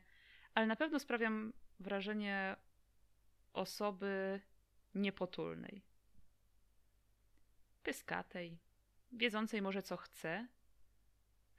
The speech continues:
Zabawne jest to może. Ale na pewno nie kieruje się zasadami nazwanymi zgrabnie przez de Barbaro jako się. Czyli tak się robi, a tak się nie robi. Tak się trzeba ubrać,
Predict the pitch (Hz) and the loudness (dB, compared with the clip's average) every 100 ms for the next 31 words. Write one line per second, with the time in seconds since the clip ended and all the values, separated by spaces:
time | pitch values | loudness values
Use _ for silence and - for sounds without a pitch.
0 | 190 - - - _ _ 190 175 165 160 | -18 -18 -20 -20 _ _ -8 -4 -2 -2
1 | 160 160 - 175 175 170 165 - _ _ | -4 -10 -8 -6 -4 -4 -6 -12 _ _
2 | _ _ _ _ - - - - 214 220 | _ _ _ _ -20 -20 -20 2 6 8
3 | 220 - 262 269 254 233 233 220 226 220 | 6 6 6 8 6 6 6 8 6 4
4 | 196 202 202 202 214 202 190 196 196 202 | 0 0 2 4 4 2 2 2 2 2
5 | 202 175 185 185 185 185 185 - 180 - | 0 0 4 4 4 -2 -2 -2 -2 -2
6 | - - - 180 180 185 185 185 180 175 | -12 -14 -2 2 6 6 6 4 4 2
7 | - 175 175 - - 156 - - - - | 2 0 -2 -4 2 2 2 -14 -20 -20
8 | - - - - 170 165 226 - 220 214 | -20 -20 -12 2 2 8 6 8 6 6
9 | 196 208 - 180 170 - 160 160 165 - | 4 2 4 6 4 4 -2 -2 -2 -4
10 | - 214 - 220 208 208 208 - _ _ | 4 4 6 6 6 6 4 0 _ _
11 | _ - - - 214 214 208 202 214 208 | _ -20 -4 0 2 2 2 4 6 6
12 | - | 4